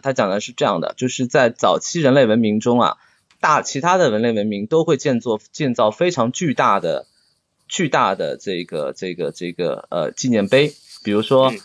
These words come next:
Speaker 1: 埃及的金字塔，比如说苏美尔人的神庙，比如说，呃，古希腊的这个雕塑，对吧？比如说这个印巴文化中的
Speaker 2: 太阳神殿。
Speaker 1: 啊，太阳神殿，对，没错。所以，
Speaker 2: 嗯。
Speaker 1: 所以，所以说从这个，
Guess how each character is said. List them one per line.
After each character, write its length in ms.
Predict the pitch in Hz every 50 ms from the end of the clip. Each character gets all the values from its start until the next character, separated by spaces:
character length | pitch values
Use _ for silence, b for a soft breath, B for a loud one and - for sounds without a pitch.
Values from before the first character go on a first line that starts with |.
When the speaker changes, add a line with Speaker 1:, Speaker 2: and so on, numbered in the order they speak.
| _ _
Speaker 1:
埃 140 | - 127 131
及 120 | - 120
的 100 | 123 117
金 160 | 117 139 151
字 100 | 147 180
塔， 300 | 147 151 104 82 80 - _
比 80 | - 82
如 120 | 92 98
说 260 | 98 - 113 113 113
苏 160 | 113 - 143
美 80 | 143 135
尔 160 | 113 98 92
人 160 | 90 90 98
的 140 | 101 104 101
神 160 | - - 90
庙， 260 | 101 139 180 143 - - - _
比 80 | - 92
如 80 | 92 104
说， 360 | - 123 117 117 120 113 B B B B B B B -
呃， 240 | - 101 98 98 101
古 160 | - - 95
希 120 | - -
腊 160 | 143 143 139 131
的 200 | 123 113 107 107
这 180 | 120 117 110
个 240 | 101 104 101 95 95
雕 220 | - - 151 165
塑， 260 | 170 170 - 220 151 92
对 140 | - 98
吧？ 120 | 90 82 80 -
比 80 | 85
如 100 | 95 98
说 220 | 101 - 123 123 123
这 240 | 123 - 117 107
个 260 | 101 - 101 90 85 -
印 160 | - 147 131
巴 160 | 131 123 131
文 220 | 117 104 95 107
化 180 | - 147 123 110
中 100 | - 139
的 0 |
Speaker 2:
太 80 | 120 117
阳 100 | 123 127
神 220 | 123 113 95 110
殿。 260 | 117 139 120 107 107 _ _ _ _ _ _ _
Speaker 1:
啊， 180 | - 135 135 117
太 140 | - - 113
阳 100 | 123 131
神 160 | - - 120
殿， 160 | 151 160 123
对， 200 | 117 185 135 107 -
没 100 | - 95
错。 200 | - - 107 - B B B B B
所 160 | - - 196
以， 120 | 208 190 -
Speaker 2:
嗯。 40 | -
Speaker 1:
所 180 | 135 165 190 185
以， 100 | 143 123
所 180 | - 175 190
以 60 | 170
说 200 | 139 151 170 165
从 360 | 160 - - 127 120 127 156 170
这 240 | - 202 180 156
个， 380 | 135 - 120 113 110 107 107 b